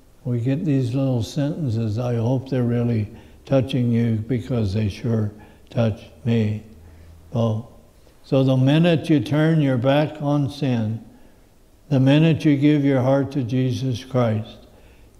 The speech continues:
God's gift of everlasting life is yours.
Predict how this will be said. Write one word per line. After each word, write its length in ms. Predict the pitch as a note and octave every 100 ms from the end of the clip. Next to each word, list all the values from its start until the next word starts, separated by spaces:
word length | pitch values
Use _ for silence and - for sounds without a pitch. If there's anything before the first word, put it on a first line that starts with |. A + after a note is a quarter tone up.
| - - -
God's 340 | C#3 D3 A#2
gift 640 | A2+ C#3+ C#3+ A#2 - - - - - - - _ - - - - -
of 160 | B2
everlasting 840 | C3+ C3+ C3+ C3 B2+ - D#3 C3+
life 320 | A#2+ A#2 G#2 F#2 - - _ - _ - _ -
is 200 | C3 G#2+
yours. 340 | A2 G#2 G2+